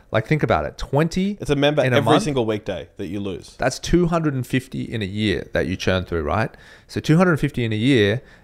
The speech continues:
Speaker 1: eventually that, that two thousand number is
Speaker 2: Yeah.
Speaker 1: gonna come up pretty quick.
Speaker 2: And
Speaker 1: Five,
Speaker 2: also
Speaker 1: six,
Speaker 2: it gets
Speaker 1: seven
Speaker 2: harder
Speaker 1: years.
Speaker 2: 'cause you don't wanna be pulling on those last few, you know what I mean?
Speaker 1: Yeah.
Speaker 2: Like, there's two thousand, it's all right when you're pulling on the first five hundred, 'cause that's the lowest hanging fruit.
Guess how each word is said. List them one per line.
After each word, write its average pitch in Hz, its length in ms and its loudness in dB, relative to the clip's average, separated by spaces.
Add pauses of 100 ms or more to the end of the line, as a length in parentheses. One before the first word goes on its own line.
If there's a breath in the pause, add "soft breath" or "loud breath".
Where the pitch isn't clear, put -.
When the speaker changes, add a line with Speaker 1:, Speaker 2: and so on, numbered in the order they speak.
Speaker 1:
eventually 226 520 0
that, 226 320 -4
that 220 180 -2
two 233 160 -4
thousand 220 340 -2
number 165 180 0
is 135 40 0
Speaker 2:
Yeah. 185 80 2
Speaker 1:
gonna 156 120 -2
come 180 180 -4
up 156 160 -2
pretty 180 180 -2
quick. 180 220 -4
Speaker 2:
And - 80 -20
Speaker 1:
Five, 156 140 6
Speaker 2:
also 180 160 6
Speaker 1:
six, 147 140 0
Speaker 2:
it 175 40 4
gets 175 80 2
Speaker 1:
seven 160 100 0
Speaker 2:
harder 147 200 6
Speaker 1:
years. 127 120 -2
Speaker 2:
'cause 127 60 -2
you 156 60 2
don't 190 120 6
wanna 202 100 0
be 175 80 -2
pulling 139 380 -2
on 117 80 -2
those 107 180 -2
last 110 600 0 (180)
few, 107 480 0
you 104 120 0
know 135 120 6
what 107 80 4
I 117 40 4
mean? 180 200 2
Speaker 1:
Yeah. 139 260 2
Speaker 2:
Like, 123 120 4
there's 135 120 4
two 220 240 2
thousand, 170 500 2
it's 139 140 -4
all 180 120 4
right 143 200 6
when 117 160 0
you're 110 100 -2
pulling 120 320 0
on 107 60 -2
the 101 80 -6
first 104 300 0
five 98 180 -4
hundred, 95 220 -8
'cause - 140 -2
that's 127 80 -2
the 123 60 -2
lowest 104 360 4
hanging 98 260 -6
fruit. - 260 -16